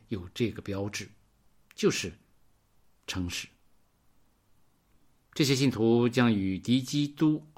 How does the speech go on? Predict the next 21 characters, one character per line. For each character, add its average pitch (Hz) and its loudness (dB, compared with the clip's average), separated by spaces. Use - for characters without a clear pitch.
形 104 -4
成 95 -6
鲜 123 0
明 95 0
的 87 -4
对 92 -6
比。 - -16
敌 175 6
基 190 2
督 208 2
说 - 2
的 104 0
是 95 -2
撒 90 -2
旦 110 0
的 98 0
母 95 0
语， - -4
也 107 0
就 123 6
是 107 2